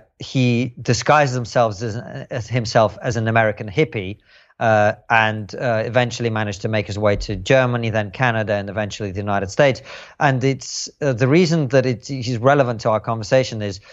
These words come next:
my book is called An Immigrant's Love Letter to the West. He wrote a book, I don't know if you know this, called A Love Letter to America,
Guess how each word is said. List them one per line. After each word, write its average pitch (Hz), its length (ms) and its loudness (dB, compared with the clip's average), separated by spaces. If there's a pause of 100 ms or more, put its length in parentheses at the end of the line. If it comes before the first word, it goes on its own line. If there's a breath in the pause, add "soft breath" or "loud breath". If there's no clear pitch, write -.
(160 loud breath)
my 123 160 4
book 120 200 0
is 117 80 -10
called 113 200 -4
An 120 100 -2
Immigrant's 113 420 -6
Love 110 160 4
Letter 104 260 -2
to 101 140 -8
the 104 80 0
West. 107 440 4 (280 soft breath)
He 175 320 4
wrote 160 220 6
a 120 40 2
book, 123 320 0
I 120 60 2
don't 123 100 0
know 123 80 -2
if 107 100 -6
you 113 80 -8
know 127 200 2
this, 104 200 -6
called 110 380 -6
A 127 80 -2
Love 117 180 4
Letter 110 240 0
to 110 140 -4
America, 107 560 2